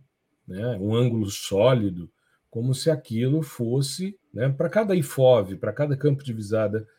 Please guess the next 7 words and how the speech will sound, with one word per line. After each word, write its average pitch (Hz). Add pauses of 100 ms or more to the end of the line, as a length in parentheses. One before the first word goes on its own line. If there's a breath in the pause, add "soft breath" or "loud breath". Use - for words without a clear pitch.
(240 soft breath)
é, 113
fosse, 156 (420)
é, 131 (840)
ortogonal, 135 (380)
né? 127 (100)
Ou 107
seja, 98